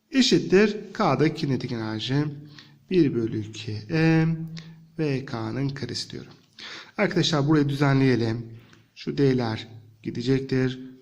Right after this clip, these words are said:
Bu iki ile bu iki sadeleşsin. Altı yüz bölü ikiden üç yüz gelecek. O zaman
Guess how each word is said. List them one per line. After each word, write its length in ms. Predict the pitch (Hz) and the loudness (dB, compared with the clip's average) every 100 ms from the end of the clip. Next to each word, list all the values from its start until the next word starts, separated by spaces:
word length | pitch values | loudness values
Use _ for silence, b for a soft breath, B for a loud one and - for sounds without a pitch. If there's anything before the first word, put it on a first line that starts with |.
| - | -8
Bu 140 | 160 | -6
iki 220 | - - | -6 -4
ile 160 | 123 120 | -2 0
bu 160 | 120 120 | 0 -2
iki 140 | - | -6
sadeleşsin. 720 | - 143 139 143 143 143 - | -6 -2 -2 0 0 0 -2
Altı 400 | - 170 170 165 | -4 -4 -2 -2
yüz 180 | 143 123 | -2 0
bölü 160 | 123 117 | -2 -2
ikiden 300 | 117 117 110 | -4 -6 -6
üç 260 | 110 143 - | -4 -4 -4
yüz 160 | 165 - | -6 0
gelecek. 680 | 165 160 160 160 160 - - B B _ - | 2 4 4 2 2 -2 -14 B B _ -10
O 140 | 156 | -6
zaman 280 | 135 117 117 | -4 -4 -6